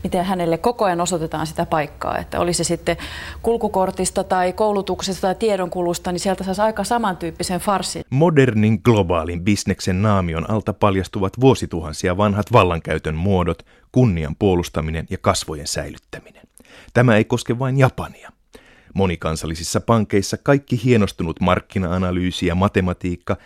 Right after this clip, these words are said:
Speaker 2: peittävät perimiehisen kukkotappelun, jossa tähtitieteellisillä voitoilla ei tyydytetä mitään todellisia tarpeita, vaan osoitetaan oma asema alfaurosten keskinäisessä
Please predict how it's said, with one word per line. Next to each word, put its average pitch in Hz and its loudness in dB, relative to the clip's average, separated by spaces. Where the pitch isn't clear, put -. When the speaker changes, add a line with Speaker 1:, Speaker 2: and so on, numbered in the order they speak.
Speaker 2:
peittävät 90 0
perimiehisen 85 2
kukkotappelun, 92 -2
jossa 104 -2
tähtitieteellisillä 95 -2
voitoilla 110 -2
ei 147 2
tyydytetä 87 -2
mitään 87 -2
todellisia 90 2
tarpeita, 95 0
vaan 165 0
osoitetaan 80 0
oma 110 4
asema 80 -6
alfaurosten 82 -4
keskinäisessä 85 -4